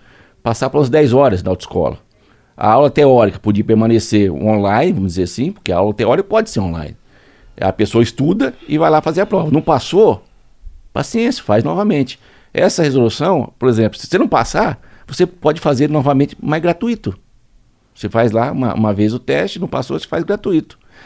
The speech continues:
A minha preocupação é a questão da prática no trânsito de Cascavel ou no trânsito de qualquer cidade. Você vai colocar esse, esse futuro condutor ensinando num veículo que não é preparado para isso.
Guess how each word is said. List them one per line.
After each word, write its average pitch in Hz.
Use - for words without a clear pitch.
A -
minha 170
preocupação 151
é 110
a 127
questão 127
da 151
prática 139
no 131
trânsito 143
de -
Cascavel 165
ou 165
no 175
trânsito 165
de 156
qualquer 185
cidade. 113
Você 123
vai 135
colocar 120
esse, 98
esse 95
futuro 107
condutor 107
ensinando 131
num 190
veículo 120
que 165
não 113
é 147
preparado -
para -
isso. -